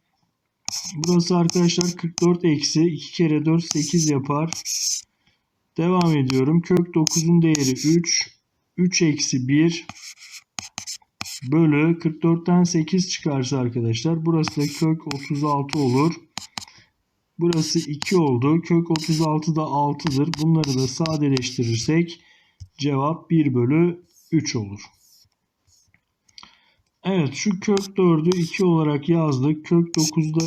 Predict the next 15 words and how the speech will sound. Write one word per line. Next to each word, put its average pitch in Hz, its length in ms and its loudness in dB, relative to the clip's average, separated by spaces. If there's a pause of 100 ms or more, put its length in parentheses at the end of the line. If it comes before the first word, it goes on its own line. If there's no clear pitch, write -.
(120)
üç 165 180 0
olarak 147 460 0
yazdık. 127 520 -2 (640)
Şimdi 170 280 0
burası 185 380 2
ne 196 40 0
oldu? 165 260 2
Otuz 170 520 0
artı 170 760 0 (360)
üç 185 260 -2
ile 175 120 6
ikiyi 185 360 0
çarptık 170 600 -2
buradan. 156 600 0 (180)
Altı. 143 540 -2